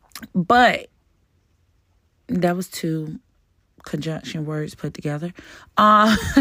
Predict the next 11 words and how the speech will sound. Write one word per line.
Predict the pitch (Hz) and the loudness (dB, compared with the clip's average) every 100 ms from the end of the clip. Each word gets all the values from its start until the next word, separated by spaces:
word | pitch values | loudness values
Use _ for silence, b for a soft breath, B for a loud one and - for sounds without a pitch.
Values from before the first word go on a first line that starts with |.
| 214 | 4
<laughs> | 269 262 B B B B B - | 2 0 B B B B B -2
um, | 269 262 247 240 214 _ _ _ _ _ _ _ _ _ _ 190 - - | 2 2 2 0 -2 _ _ _ _ _ _ _ _ _ _ -18 -16 -2
but | 269 269 240 226 220 - - - B B B _ _ _ - - - | 2 6 6 6 0 -10 -14 -14 B B B _ _ _ -16 -12 -2
I'm | 247 | 0
gonna | 233 226 220 | 2 2 2
do | 220 202 | 2 4
it | |
on | 190 190 | 2 0
my | 170 - | -2 -4
own | 180 202 | -2 -2
terms | 196 160 156 156 170 - | -4 -6 -6 -8 -12 -18